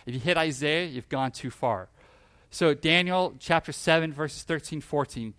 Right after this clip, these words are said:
Um, and here, s-, um, Son of Man is seen as an eschatological figure. Uh, when I say eschatological, I'm meaning end of days. Um, so let's go ahead and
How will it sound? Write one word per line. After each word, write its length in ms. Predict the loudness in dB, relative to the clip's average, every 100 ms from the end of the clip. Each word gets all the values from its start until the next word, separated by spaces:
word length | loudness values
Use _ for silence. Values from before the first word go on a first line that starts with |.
| _ _ _
Um, 160 | -4 -2
and 100 | -2
here, 300 | 2 2 2
s-, 260 | 0 -8 -4
um, 320 | -2 0 -2 -6
Son 300 | 2 4 4
of 80 | 2
Man 340 | 0 2 0
is 100 | -2
seen 240 | -4 -2
as 180 | -2 -2
an 80 | -4
eschatological 840 | -2 -2 -2 -6 2 2 2 -2 -8
figure. 440 | -4 -4 -6 -10 _ -20 -20 _ _ -10
Uh, 80 |
when 140 | -6 -4
I 60 |
say 280 | -4 -2 0
eschatological, 880 | 0 -4 -10 0 4 4 2 0 0
I'm 140 | 0
meaning 300 | 0 -2 -2 -2
end 280 | 2 2 2
of 440 | 2 2 0 -4
days. 640 | 0 2 2 0 -8 -14 -18 _ _ _ -14
Um, 280 | -10 -8 -8
so 160 | -4 -2
let's 180 | -2 0
go 160 | 0
ahead 320 | 2 2 0 0
and 460 | -4 -2 -2 -4